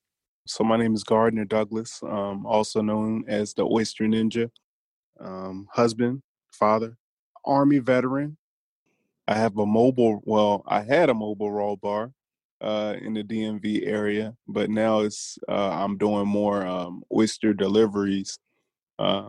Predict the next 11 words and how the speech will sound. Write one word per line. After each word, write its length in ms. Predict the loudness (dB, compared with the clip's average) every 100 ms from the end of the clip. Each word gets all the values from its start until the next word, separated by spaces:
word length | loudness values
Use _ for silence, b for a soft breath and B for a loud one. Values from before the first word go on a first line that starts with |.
| -2
on 240 | -2 0
Saturdays. 840 | 0 4 6 6 4 0 -6 -10 -16 b b b b b _ -8
I'm 220 | -2 0
delivering 640 | 2 4 2 2 2 0 -2
fresh 280 | 0 0
shucked 400 | 0 0 0 0 -2
oysters 420 | 0 0 0 -2 0
on 140 | 0
the 100 | 0
half 260 | 2 2 2
shell. 400 | 0 0 -2